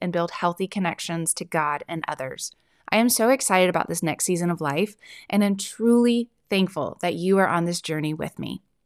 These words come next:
All right, guys, let's get to today's episode.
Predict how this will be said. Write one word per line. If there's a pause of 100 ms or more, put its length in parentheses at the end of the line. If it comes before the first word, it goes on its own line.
(1000)
All
right,
guys,
let's
get
to
today's
episode.